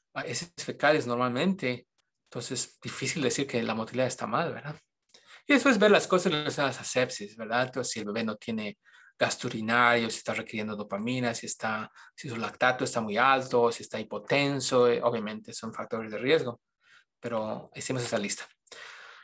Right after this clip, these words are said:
Brevemente, lo que quiero decirles es que cuando les pedimos hacer la lista,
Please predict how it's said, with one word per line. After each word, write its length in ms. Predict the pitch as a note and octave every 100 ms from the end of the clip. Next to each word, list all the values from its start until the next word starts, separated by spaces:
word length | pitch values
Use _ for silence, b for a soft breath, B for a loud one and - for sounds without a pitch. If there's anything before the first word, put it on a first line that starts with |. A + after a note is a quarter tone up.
| B _ -
Brevemente, 400 | D3 D3 D#3 D3+
lo 100 | B2+
que 140 | B2
quiero 160 | D3 D3+
decirles 300 | D#3 G3+ D3
es 60 |
que 180 | B2 - _ _ _
cuando 240 | - C3+
les 120 | B2+ B2
pedimos 280 | D3 F#3+ F#3+
hacer 180 | F3
la 100 | D#3
lista, 460 | A#2+ C3 - A#3+ B3